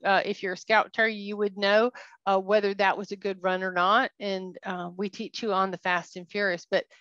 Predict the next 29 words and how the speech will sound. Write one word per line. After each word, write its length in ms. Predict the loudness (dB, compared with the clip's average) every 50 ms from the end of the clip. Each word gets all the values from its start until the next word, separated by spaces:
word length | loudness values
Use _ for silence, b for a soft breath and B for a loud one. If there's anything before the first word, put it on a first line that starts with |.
| b b -6
we 100 | -6 -2
also 420 | 0 2 2 2 2 2 0 0 0
teach 400 | -2 -8 -10 -10 -10 -12 -8 -6
you, 100 | -6 -6
if 200 | -6 -8 -14 -12
you 80 | -10 -8
look 200 | -8 -8 -10 -10
at 140 | -12 -10 _
this 300 | -6 -6 -6 -6 -8 -12 -6
on 260 | -4 -2 -2 -2 -4
one 240 | -4 -4 -4 -4 -4 -2
hour, 520 | 0 2 4 4 6 6 6 4 4 2 _ _ _ _ _ _ _ _ _ _ _ _ _ _ _ _ _ _ _ _ _ _ _ _ _ _ _ _ _ _ _
how 180 | -4 -2 0 0
it 100 | 0 -2
looks 240 | -4 -6 -6 -6 -8
a 40 |
little 220 | -6 -4 -4 -4 -4
bit 220 | -4 -6 -6 -4
different. 400 | -4 -6 -6 -6 -6 -8 -8 -8 _ b b b b b -6
And 140 | -4 -4 -4
it's 200 | -4 -8 -6 -4
not 260 | -2 -2 -2 -2 -4
so 120 | -10 -10
pretty 440 | -10 -6 -6 -6 -6 -6 -8 -10 -10 -8
right 260 | -6 -6 -6 -6 -8
now 240 | -6 -4 -4 -2 -2
on 120 | -4 -6
an 120 | -6 -6
hour, 340 | -4 -2 -2 -2 -2 -4 -6